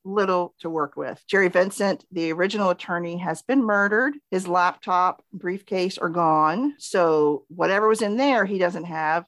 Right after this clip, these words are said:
And outside of that, he just doesn't have much of anything. They're trying to get the calendar together, trying to look through notes. Lorna's on top of all that. His office manager, she's trying to dig up whatever she can,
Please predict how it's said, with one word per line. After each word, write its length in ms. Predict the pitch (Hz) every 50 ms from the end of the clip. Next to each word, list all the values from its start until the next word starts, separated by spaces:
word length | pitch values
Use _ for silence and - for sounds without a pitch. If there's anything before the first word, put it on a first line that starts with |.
| _
And 400 | 175 175 175 170 165 160 160 160 - -
outside 480 | 185 196 190 - - 226 247 285 339 302
of 100 | 220 175
that, 240 | 175 165 165 165 -
he 120 | - 185 185
just 200 | 185 202 196 -
doesn't 260 | 180 170 170 165 - -
have 180 | 202 202 196
much 240 | 185 180 180 185 -
of 100 | 175 202
anything. 540 | 196 247 294 269 285 - 135 - - - - _ _ _ _ _
They're 80 | 165
trying 240 | - - 175 180 170
to 60 | 170 165
get 260 | - 165 160 - -
the 80 | 147 143
calendar 380 | - 233 240 254 247 247 233
together, 280 | 220 233 226 226 226 214
trying 300 | 208 - - 196 190 180
to 60 | 170
look 220 | 165 165 160 -
through 140 | _ 170 160
notes. 460 | 165 175 196 214 214 208 - - -
Lorna's 500 | 165 170 170 175 180 175 175 170 165 - - _ -
on 120 | 156 156 156
top 300 | - - 165 165 170 -
of 100 | 170 170
all 180 | 156 156 156
that. 340 | 170 170 175 180 190 180 - -
His 300 | - 170 156 151 - - -
office 400 | 165 175 180 - 180 175 - - _ _ _
manager, 600 | 208 185 180 180 180 180 175 185 180 185 180 - _
she's 180 | - - 196 196
trying 220 | - 214 208 202
to 80 | 190 170
dig 240 | 170 185 185 180
up 160 | 180 165 - -
whatever 420 | 170 170 170 170 170 170 170 -
she 160 | - - - 175
can, 520 | - - 277 262 214 175 160 160 170 185